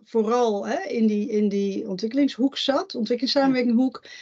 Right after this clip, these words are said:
en nog helemaal niet in die hoek, maar ik wil die, ik wil het niet kwijt, zal ik maar zeggen. Dus ik bemaak die beweging, maar je hoeft straks niet bang te zijn dat, eh,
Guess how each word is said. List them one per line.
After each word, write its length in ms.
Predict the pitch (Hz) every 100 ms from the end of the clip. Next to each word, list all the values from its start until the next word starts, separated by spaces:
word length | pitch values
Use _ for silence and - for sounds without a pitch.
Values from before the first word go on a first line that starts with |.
| - - -
en 140 | 220
nog 220 | 208 -
helemaal 540 | 156 196 202 196 220 285
niet 220 | 302 294
in 180 | 285 269
die 120 | 254
hoek, 180 | 269 277
maar 140 | 220
ik 120 | 214 190
wil 280 | 214 220
die, 280 | 196 214 220
ik 100 | 226
wil 100 | 254
het 100 | 233
niet 160 | 240 220
kwijt, 420 | - - 180 -
zal 180 | - 190
ik 100 | 160
maar 120 | 180
zeggen. 380 | 190 190 - 180
Dus 260 | 190 196 247
ik 140 | 196
bemaak 400 | 208 220 269 277
die 100 | 240
beweging, 680 | 226 226 247 285 285 262 269
maar 340 | 208 196 190 190 _ _ _ - _ _ _ 127 -
je 120 | 214
hoeft 140 | 226
straks 280 | - 233 220
niet 180 | 247 226
bang 220 | 220 247
te 100 | 226
zijn 320 | 202 226 220
dat, 280 | 220 220 -
eh, 200 | 214 208